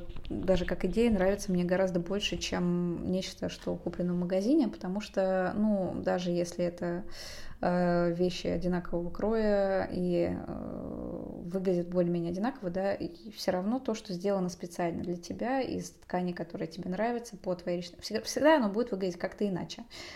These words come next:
э, как правило, лучше, э, чем в магазине. Во всяком случае, подойдет тебе с гораздо большей вероятностью, чем, э, какой-нибудь размер S в какой-нибудь Заре. И, э,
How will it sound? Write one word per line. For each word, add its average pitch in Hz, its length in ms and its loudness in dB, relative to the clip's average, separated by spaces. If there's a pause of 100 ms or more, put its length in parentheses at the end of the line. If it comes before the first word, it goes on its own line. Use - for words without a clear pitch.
(180)
э, 170 280 4
как 170 160 -6
правило, 226 260 2
лучше, 180 640 -2
э, 175 200 -4
чем 185 400 -6
в 180 280 -2
магазине. 175 540 -2 (100)
Во 196 80 -4
всяком 220 260 -2
случае, 190 560 0
подойдет 185 360 -2
тебе 185 200 -4
с 175 60 -6
гораздо 185 300 2
большей 175 260 -4
вероятностью, 185 600 -2
чем, 175 320 -4 (440)
э, 175 200 2
какой-нибудь 175 460 -2
размер 185 400 0
S 214 200 2
в - 40 -18
какой-нибудь 185 500 -2
Заре. - 280 -2 (580)
И, 208 580 4
э, 196 480 2